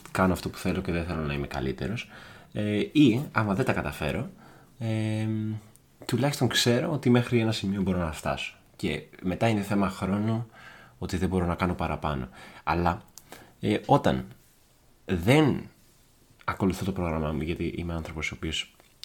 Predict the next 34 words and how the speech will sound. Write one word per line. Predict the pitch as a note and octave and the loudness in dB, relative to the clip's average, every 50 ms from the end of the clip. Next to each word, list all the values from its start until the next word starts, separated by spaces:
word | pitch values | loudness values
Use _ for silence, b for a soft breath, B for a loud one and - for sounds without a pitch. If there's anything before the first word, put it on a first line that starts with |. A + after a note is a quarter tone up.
| - _ _ | -20 _ _
έχει | - E2 D#2+ - - - D2+ C#2+ | -6 -4 -4 -4 -4 -4 -4 -4
προγραμματίσει | C2+ - - E2+ D#2 D#2 D2+ D2+ D2 C#2+ - E2 - D#2+ | -4 -4 -4 -4 -4 -2 -2 -4 -4 -6 -6 -8 -8 -6
ακόμα | D#2 D#2 D2+ D#2 | -6 -4 -4 -4
και | D2 - | -6 -6
το | - D2+ | -6 -6
δευτερόλεπτο | D2+ D2+ - - - - D#2+ D#2 D2+ D2+ D2 - E2 D2 | -6 -8 -8 -6 -4 -2 -2 -2 -2 -4 -4 -6 -8 -6
το | - - | -6 -8
τι | - - | -8 -8
πρέπει | - - - D2+ - E2 | -8 -6 -6 -6 -4 -6
να | D#2 | -6
κάνει | D2+ D2+ D#2 D2+ D2+ | -4 -4 -4 -2 -2
μέσα | D2+ D2 - | -4 -6 -8
στη | - E2+ | -8 -6
βδομάδα, | E2 D#2 D2+ D2 D2 C#2+ D2 G#2+ A#2 B B B B B B B B B B | -4 -4 -2 -2 -2 -2 -4 -6 -8 B B B B B B B B B B
ε, | - - E2+ E2+ E2+ E2 E2+ E2 E2 E2 - - | -10 -6 -6 -4 -4 -4 -4 -6 -6 -8 -8 -10
οπότε, | - - - G#2+ - A2+ | -12 -6 -4 -2 0 0
όποτε, | A2 G#2 A2+ G2+ - - | 0 0 0 -2 -2 -4
όταν | G#2 - G#2 G2 | 0 0 0 2
δεν | F#2 A2 A#2+ B2 | 2 2 2 2
ακολουθώ | A#2 - G2 E2+ D#2+ D#2 - - | 2 0 0 -2 -2 -2 -4 -6
αυτό | D2+ D#2 F#2+ | -6 -6 -6
το | - - | -8 -8
πρόγραμμα, | - - D#2 D#2 D2+ D2 D2+ D2+ F2 G2 B2 | -6 -4 -4 -4 -2 -2 -4 -4 -4 -4 -6
αισθάνομαι | A#2 A#2 - - C#3 C3+ C3 B2+ | -4 -4 -2 0 0 0 0 0
ότι, | B2 A#2+ B2+ A#2+ A#2 A2+ A2+ B B B B B B B B B B B B _ | 0 2 2 2 2 2 -2 B B B B B B B B B B B B _
ξέρεις | - B2 A#2+ - | 0 0 2 4
τι, | - A2+ D#2 | 4 4 2
θα | - - F#2 | 4 2 2
μπορούσα | F#2 G2+ G2+ G#2+ - - G2+ | 2 2 2 2 2 2 2
να | F#2+ | 0
κάνω | F#2 - F2+ F2+ F2+ | 0 0 -2 -2 -2
κάτι | - F2 - - | -2 -4 -6 -4
καλύτερο, | - E2 D2+ D2+ D2+ D2 D2+ C2 B1 D2 F#2 A2+ - - - _ _ _ F3 | -2 -2 0 0 -2 -2 -4 -4 -4 -4 -8 -10 -14 -18 -20 _ _ _ -8
ε, | B2 G2+ G2+ G2+ G2+ G2+ G2+ G2+ G2+ G2+ G2+ G2+ | -6 -4 -4 -2 -2 -2 -2 -2 -2 -4 -4 -4